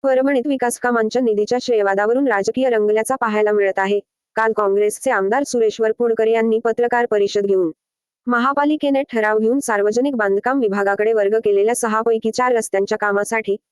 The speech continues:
राज्य शासनाच्या सार्वजनिक बांधकाम विभागाने बासष्ट कोटी रुपयांची मंजुरी दिल्याचे सांगितले.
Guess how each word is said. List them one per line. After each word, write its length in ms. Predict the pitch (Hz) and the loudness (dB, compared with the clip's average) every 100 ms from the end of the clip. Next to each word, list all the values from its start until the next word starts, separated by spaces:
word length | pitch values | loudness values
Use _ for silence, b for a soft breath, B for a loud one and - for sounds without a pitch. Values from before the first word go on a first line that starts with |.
| _ - | _ -4
राज्य 320 | 226 214 233 262 | -2 0 0 -2
शासनाच्या 500 | 226 214 220 220 254 | -2 0 -2 0 -2
सार्वजनिक 580 | 214 190 196 233 247 | 0 0 0 0 0
बांधकाम 460 | 202 196 196 208 233 | 0 0 0 0 0
विभागाने 460 | 202 185 196 214 214 | 0 0 0 0 0
बासष्ट 480 | 185 185 226 - | 0 -2 -6 -4
कोटी 260 | 262 247 262 | -2 0 0
रुपयांची 460 | 247 240 220 214 233 | 0 0 0 0 0
मंजुरी 400 | 202 208 247 233 | 0 2 0 0
दिल्याचे 360 | 226 202 220 | 0 0 0
सांगितले. 480 | 220 208 196 233 196 | 0 0 0 0 -2